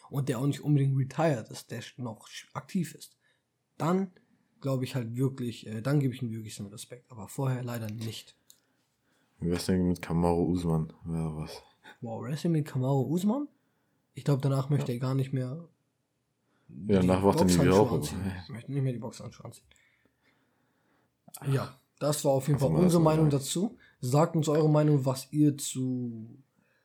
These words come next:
Speaker 1: U F C zwei sechs eins hält. Sagt mir, sagt uns, was ihr zu Jake Paul gegen Ben Askren gehalten habt. Sagt uns, was ihr zu, ähm, Steph Curry hält und all diesen Kram.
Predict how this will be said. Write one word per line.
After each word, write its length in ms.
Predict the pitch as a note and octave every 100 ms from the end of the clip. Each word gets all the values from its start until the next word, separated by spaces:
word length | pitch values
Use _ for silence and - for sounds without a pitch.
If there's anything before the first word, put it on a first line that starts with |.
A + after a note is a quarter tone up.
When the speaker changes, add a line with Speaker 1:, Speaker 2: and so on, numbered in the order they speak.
| _ _ _ _
Speaker 1:
U 160 | D3 D#3
F 80 | D3
C 140 | E3
zwei 240 | - D3 C3
sechs 180 | -
eins 260 | - F#3 F#3
hält. 280 | F#3 F3 D3
Sagt 220 | C#3 C3+
mir, 200 | B2 A2 A2
sagt 300 | B2+ C3 C3
uns, 220 | B2+ -
was 180 | B2+ -
ihr 120 | A#2
zu 160 | - B2
Jake 240 | C3 C3+
Paul 160 | C#3 B2+
gegen 220 | A#2+ A#2
Ben 160 | A2+ -
Askren 460 | F#3 G#3+ - E3
gehalten 500 | D3 D3 C#3+ D3 C3+
habt. 260 | C3 A#2+ B2+
Sagt 220 | B2+ B2+
uns, 200 | B2 -
was 160 | A#2+ B2
ihr 80 | G#2+
zu, 440 | - A2 G2+ - _ _ _ _
ähm, 720 | C3+ A#2+ A2+ A2 A2 A#2 A#2 -
Steph 340 | - F#2+ -
Curry 300 | - D#3 D3
hält 400 | C3+ C#3 C3 B2+
und 380 | B2+ A2+ A#2 C3+ _
all 360 | - C#3 B2+ A#2+
diesen 320 | B2+ A#2+ A2
Kram. 340 | - G2 A#2